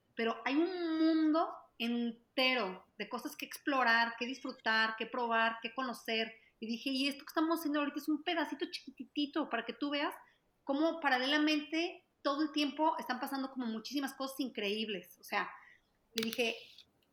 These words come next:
"Vas a regresar a Guadalajara y todo va a seguir siendo probablemente igual o muy parecido. No pasa nada, o sea, no pasa nada. Vamos a regresar, pero fíjate".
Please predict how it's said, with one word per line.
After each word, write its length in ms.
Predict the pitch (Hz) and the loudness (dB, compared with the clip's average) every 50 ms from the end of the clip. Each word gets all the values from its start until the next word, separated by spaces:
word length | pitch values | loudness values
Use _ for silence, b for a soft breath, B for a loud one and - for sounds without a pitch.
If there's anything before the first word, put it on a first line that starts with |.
| - - - | -12 -4 0
"Vas 160 | 262 269 320 | 0 0 2
a 40 | 339 | 4
regresar 300 | 359 320 285 - 294 285 | 2 2 2 4 2 2
a 20 | |
Guadalajara 400 | 285 285 277 262 240 - 254 262 | 2 2 0 -2 0 0 0 0
y 100 | 262 262 | 0 0
todo 180 | - 277 269 269 | -2 -2 0 0
va 60 | 269 | 0
a 40 | 262 | -2
seguir 200 | - 277 262 247 | -4 -4 -6 -6
siendo 480 | - 269 262 254 240 240 254 269 311 - - _ _ _ _ _ _ _ _ - | -4 -6 -4 -4 -4 -2 -4 -4 -4 -6 -12 _ _ _ _ _ _ _ _ -6
probablemente 600 | 240 233 240 247 262 269 269 285 262 - - - | -2 0 2 2 2 2 0 -2 -2 -4 -6 -6
igual 400 | - 240 220 226 226 226 233 233 - - | -6 -4 0 2 2 2 2 2 -2 -4
o 40 | |
muy 200 | 220 214 214 220 - | -4 -4 -4 -2 0
parecido. 540 | 240 226 226 - - - 226 220 196 180 - _ _ _ _ b b b b | 0 0 0 -2 -8 -8 -6 -6 -6 -6 -8 _ _ _ _ b b b b
No 60 | 208 | -10
pasa 240 | - 269 262 - 285 | -8 -4 -2 0 2
nada, 460 | 262 254 254 262 262 226 185 - - - - _ | 4 6 6 6 6 6 2 0 -6 -12 -18 _
o 20 | |
sea, 400 | - - 220 202 180 185 - - _ _ _ _ _ - | -10 -6 -4 -2 -2 -4 -6 -12 _ _ _ _ _ -10
no 120 | 226 226 226 | -8 -4 -2
pasa 200 | 302 302 294 269 | -2 -2 0 0
nada. 360 | 254 233 220 196 180 175 - - - _ _ _ _ _ _ _ _ _ - | 2 2 2 2 0 -4 -8 -14 -20 _ _ _ _ _ _ _ _ _ -6
Vamos 220 | 233 233 269 269 | -4 -4 -2 -2
a 40 | 294 | -2
regresar, 520 | 262 240 214 208 196 - - 214 214 220 - - - - - _ _ _ _ _ _ _ - | -2 -2 -2 -4 -4 -2 0 2 2 0 -2 -8 -16 -20 -20 _ _ _ _ _ _ _ -4
pero 440 | 226 214 208 196 - - - - _ _ _ _ _ - | -2 0 0 -2 -4 -8 -12 -20 _ _ _ _ _ -8
fíjate". 320 | 269 240 302 294 - 311 | -4 -2 -2 -2 -2 -4